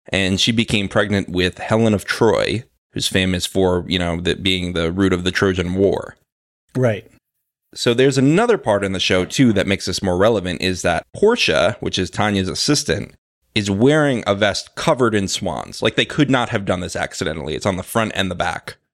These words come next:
Speaker 2: I watched the, um, uh, little breaking down the episode kind of thing, um,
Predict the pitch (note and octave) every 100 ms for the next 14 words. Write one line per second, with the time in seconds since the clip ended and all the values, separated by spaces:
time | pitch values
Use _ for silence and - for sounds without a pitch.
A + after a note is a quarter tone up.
0 | _ _ - - D3 C#3+ D3 D#3 - -
1 | C#3+ C3+ C3 B2 B2 A#2 A#2 A2 G2+ _
2 | _ _ _ _ _ C#3 B2+ B2+ C#3 C3
3 | B2+ A#2+ B2+ C#3+ C#3+ C3+ C3 C3+ C3 C3
4 | D3 C#3 - C#3+ C#3 C3+ B2+ C#3 C3+ -
5 | C#3 C#3 C#3 C#3 C#3+ B2+ B2 A#2+ A#2 A2+
6 | A#2